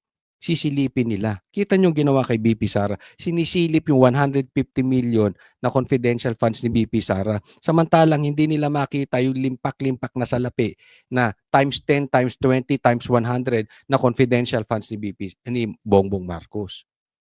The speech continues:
Ganun ang sitwasyon ngayon. Sisilipan ka.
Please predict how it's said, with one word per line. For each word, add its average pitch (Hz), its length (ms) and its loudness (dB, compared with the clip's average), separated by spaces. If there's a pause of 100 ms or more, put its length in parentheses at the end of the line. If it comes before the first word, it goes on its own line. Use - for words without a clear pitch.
(120)
Ganun 139 320 -2
ang 123 80 -8
sitwasyon 110 560 -8
ngayon. 107 260 -10 (300)
Sisilipan 160 640 0
ka. 110 320 -10